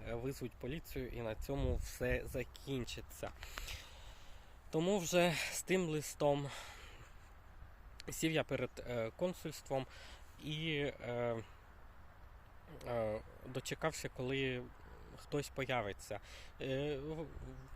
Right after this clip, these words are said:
буквально через півгодини якийсь працьов-, працівник, е, цього консульства заїхав на автомобілі,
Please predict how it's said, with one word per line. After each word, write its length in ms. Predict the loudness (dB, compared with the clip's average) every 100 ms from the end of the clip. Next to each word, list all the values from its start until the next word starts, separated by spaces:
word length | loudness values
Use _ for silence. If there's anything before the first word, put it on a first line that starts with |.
| -10
буквально 500 | -6 -2 6 6 8
через 420 | 4 2 2 2 0
півгодини 640 | -2 -2 0 2 4 4
якийсь 380 | 2 0 -4 -2
працьов-, 440 | -2 -2 -2 -2 -4 -8 -4
працівник, 800 | -2 -2 -2 -2 2 2 0 -6 -10 -12 -4
е, 240 | 2 2 2
цього 200 | 2 2
консульства 760 | 2 2 4 2 -2 0 0
заїхав 540 | 2 0 2 2 4 2
на 80 | 4
автомобілі, 920 | 4 4 0 -4 -4 -2 0 2 0